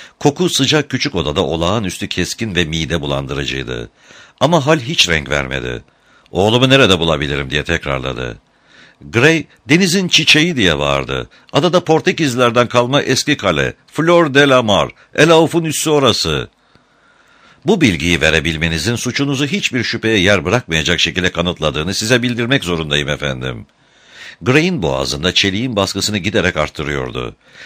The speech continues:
Gray sırtını kasarak buna karşı koymaya çalıştı. Ancak ayaklarının kendi pisliğinin içinde kaymasıyla topukları açık pencere pervazını açtı.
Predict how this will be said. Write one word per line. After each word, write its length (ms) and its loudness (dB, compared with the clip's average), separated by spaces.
Gray 300 2
sırtını 480 -4
kasarak 520 -2
buna 180 -2
karşı 320 0
koymaya 360 -2
çalıştı. 640 -6
Ancak 380 2
ayaklarının 600 2
kendi 340 -2
pisliğinin 420 -2
içinde 300 -2
kaymasıyla 680 -2
topukları 540 -4
açık 300 -2
pencere 400 2
pervazını 540 0
açtı. 500 -6